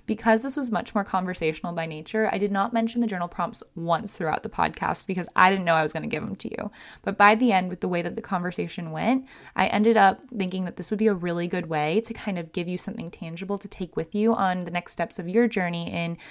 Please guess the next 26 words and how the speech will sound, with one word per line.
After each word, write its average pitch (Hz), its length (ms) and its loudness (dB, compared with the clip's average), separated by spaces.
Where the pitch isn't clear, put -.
evaluating 240 580 8
your 208 100 4
beliefs 180 580 -2
and 175 220 -4
the - 80 -6
perspective 196 580 0
you 190 120 0
have 180 180 0
on 170 140 -4
life 165 300 -4
and 170 120 -8
seeing 226 220 4
if 254 100 0
it's - 140 -6
something 175 260 -4
that's 160 140 -10
helpful 175 320 -4
to - 180 -6
you 165 100 -6
or 165 80 -4
something - 280 -8
you 165 80 -8
wanna 156 160 -6
change - 340 -8
and - 120 -8
not. - 280 -10